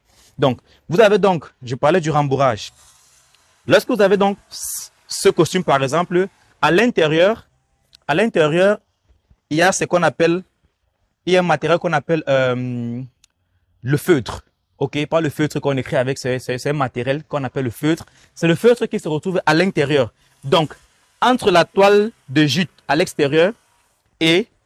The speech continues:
le tissu qui est à l'intérieur, au milieu se retrouve la feuille de jute.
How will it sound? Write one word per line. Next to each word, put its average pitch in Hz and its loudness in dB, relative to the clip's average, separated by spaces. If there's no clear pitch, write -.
le 160 4
tissu 202 0
qui - 0
est 208 4
à 185 2
l'intérieur, 185 -2
au 220 6
milieu 190 4
se 185 -4
retrouve 160 -4
la 160 0
feuille 175 -2
de 139 -2
jute. 127 -10